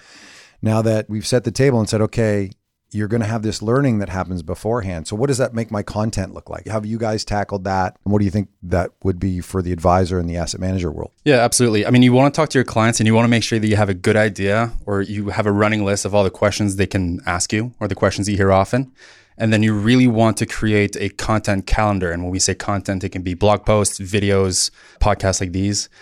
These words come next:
Speaker 2: And it's something that you wanna do on a pretty regular basis, so every week, for example. And really what you're trying to do there is you're trying to show thought leadership often and really get those people that are on LinkedIn, that are on Twitter, that consume that content to go, "Hey,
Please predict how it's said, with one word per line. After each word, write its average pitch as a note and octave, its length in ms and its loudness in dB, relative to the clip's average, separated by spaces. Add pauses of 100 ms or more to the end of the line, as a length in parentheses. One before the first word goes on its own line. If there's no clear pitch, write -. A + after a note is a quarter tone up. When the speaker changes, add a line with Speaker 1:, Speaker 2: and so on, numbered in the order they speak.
(500)
Speaker 2:
And A2 120 -2
it's - 100 0
something A#2 280 0
that A2+ 80 4
you A2+ 100 0
wanna A2 180 2
do G#2+ 240 2
on G2+ 100 2
a G2 40 0
pretty G2+ 560 -2 (160)
regular G#2+ 440 0
basis, A2 440 0
so G#2 80 2
every F#2+ 160 2
week, G2 240 -2
for G2 120 -2
example. F2+ 480 -2 (140)
And G#2 260 2 (140)
really C3+ 240 6
what A2+ 240 0
you're C3+ 100 -2
trying A#2+ 300 0
to G#2 140 -4
do A2 280 0
there F#2 300 -2
is G2+ 180 -4
you're G#2+ 100 -2
trying A#2 200 -2
to A2+ 60 0
show G#2+ 240 2
thought G2 360 0
leadership F#2+ 540 -2
often G2+ 460 -2 (340)
and G#2 220 0
really A2+ 200 2
get G#2 220 -2
those G2 180 0
people G2+ 280 -2
that F#2 200 0
are G#2 160 2
on G2+ 140 2
LinkedIn, F#2 320 -2
that F#2 160 -2
are G#2 140 2
on G2+ 100 -2
Twitter, F#2+ 240 -4
that F2+ 220 -4
consume A2 400 0
that F#2+ 160 -2
content F#2 400 -4
to G2 80 -6
go, F#2+ 100 0
"Hey, G2 280 0